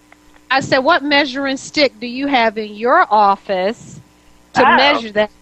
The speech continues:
Speaker 1: 'Cause if you got one, I'm coming over to your office next week.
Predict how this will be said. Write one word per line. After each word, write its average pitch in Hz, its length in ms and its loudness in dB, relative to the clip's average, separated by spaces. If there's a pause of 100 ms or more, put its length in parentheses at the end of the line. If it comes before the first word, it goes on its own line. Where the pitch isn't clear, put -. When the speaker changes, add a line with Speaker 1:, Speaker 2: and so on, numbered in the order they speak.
(180)
Speaker 1:
'Cause 226 140 -6
if 247 160 -2
you 247 80 -10
got 254 300 2
one, 214 180 -8
I'm 208 120 -12
coming 208 320 -6
over 196 240 -8
to - 120 -20
your 185 160 -4
office 190 480 0
next 233 320 -2
week. 285 560 -2